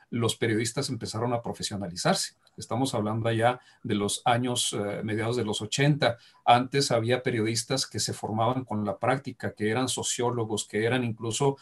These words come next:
trabajadores de correos, de telégrafos, por aquello de que podían, eh, teclear muy rápido.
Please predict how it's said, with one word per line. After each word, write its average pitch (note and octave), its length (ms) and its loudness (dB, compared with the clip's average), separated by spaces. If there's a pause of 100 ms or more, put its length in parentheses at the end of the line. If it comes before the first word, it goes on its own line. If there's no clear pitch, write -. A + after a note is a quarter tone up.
(100)
trabajadores A2+ 580 2
de A#2+ 140 -2
correos, A#2 640 0
de A2 80 -4
telégrafos, A#2 680 0
por G#2 120 -6
aquello A#2 280 -2
de A#2 100 0
que - 80 -10
podían, A2+ 560 -4 (240)
eh, G2+ 180 -4
teclear A2+ 400 -2
muy A#2+ 120 0
rápido. B2 420 6